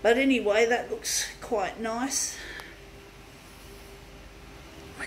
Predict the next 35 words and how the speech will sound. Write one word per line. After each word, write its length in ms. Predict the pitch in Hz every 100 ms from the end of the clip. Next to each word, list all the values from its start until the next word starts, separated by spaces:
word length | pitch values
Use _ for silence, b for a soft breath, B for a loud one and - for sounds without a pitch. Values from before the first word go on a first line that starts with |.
| -
don't 320 | 262 285 285
think 520 | - - 247 247 247 -
we 120 | 247
can 240 | 233 208 196
make 260 | 202 208
that 200 | 254 226 - 226 - -
look 240 | 247 254 262
any 200 | 233 220
good. 380 | 254 294 427 - B B
I 80 | 208
think 300 | - 240 -
this 220 | 240 -
is 180 | 233 214
as 160 | 208
good 220 | - 254 233
as 160 | 226
it 140 | 226 -
gets. 440 | - 359 - - - -
I 60 |
think 240 | - 208 185
now 380 | 214 220 220 - - - - - - -
it's 160 | - -
not 180 | 285 285
the 60 |
greatest 520 | 233 247 247 240 - 262
demo 420 | 233 226 220 214
on 140 | 214
earth. 300 | 214 330 -
I'm 160 | 220 220
thinking 360 | 262 254 262
I 120 | 214 208
could 200 | 269 214
have 120 | 202
gone 260 | 208 208
further. 520 | 202 - 214 254 311